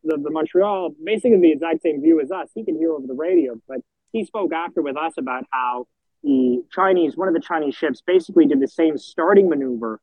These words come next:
going towards the Montreal, and they radioed over to him. And he knew what he needed to do in that situation was slow down to avoid a collision, which is the same thing the American ship did.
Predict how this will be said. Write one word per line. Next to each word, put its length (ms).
going 280
towards 500
the 80
Montreal, 560
and 100
they 80
radioed 500
over 260
to 260
him. 140
And 240
he 200
knew 300
what 280
he 100
needed 260
to 40
do 220
in 80
that 140
situation 500
was 120
slow 300
down 260
to 140
avoid 260
a 60
collision, 440
which 140
is 80
the 100
same 300
thing 140
the 100
American 480
ship 240
did. 200